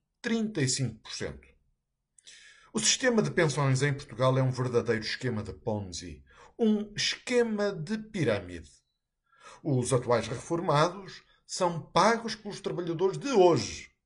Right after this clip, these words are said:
E a estes, que serão os reformados de amanhã, não se sabe quem pagará. Com o nível sufocante de impostos que já hoje temos,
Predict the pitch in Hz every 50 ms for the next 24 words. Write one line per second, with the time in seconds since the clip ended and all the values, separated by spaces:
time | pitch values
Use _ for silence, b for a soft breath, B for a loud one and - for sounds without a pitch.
0 | _ _ _ b b b b b - 165 175 214 214 190 151 120 - - - -
1 | - - - - - _ _ _ _ _ _ - - - - 135 127 131 131 123
2 | 117 113 110 107 104 104 117 117 - - 127 120 143 208 214 156 127 104 104 104
3 | 95 104 110 110 117 113 113 120 131 135 - _ _ _ _ _ _ _ _ _
4 | - 151 143 143 147 143 127 - - - - - 113 98 - - 104 98 - -
5 | 98 92 101 110 107 87 71 - - _ _ _ _ _ _ _ _ _ _ _
6 | _ B B B B B B B B B - 190 180 175 180 180 170 170 208 240
7 | 233 190 190 170 160 - - 233 220 - 180 160 - - - 190 190 - 139 123
8 | 135 127 - - 135 123 - - - - - - 123 110 120 131 - 123 - -
9 | 143 127 117 104 98 80 82 - -